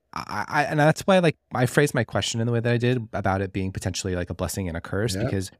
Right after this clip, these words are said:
Speaker 1: technology has given us, you know, so many advancements, and, uh, life is so much better today because of
Speaker 2: Oh,
Speaker 1: it.
Speaker 2: yeah.
Speaker 1: But to your point, you know, about seeing the family in the restaurant where they don't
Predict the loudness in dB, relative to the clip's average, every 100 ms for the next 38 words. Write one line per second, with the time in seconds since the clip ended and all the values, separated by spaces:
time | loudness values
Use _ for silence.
0 | _ _ 2 4 6 6 4 2 4 4
1 | 2 0 -2 -2 -4 -6 -4 0 4 6
2 | 6 4 2 0 0 -4 -2 -2 -4 -6
3 | -12 -12 -2 0 2 2 4 2 2 0
4 | 0 -2 -4 -2 -2 -2 -2 0 0 -2
5 | -6 _ _ _ -2 0 0 0 -2 -2
6 | -6 -10 -4 -2 -2 -6 -6 -4 -2 -2
7 | -2 0 0 0 0 0 0 0 -2 -2
8 | -2 0 -2 -4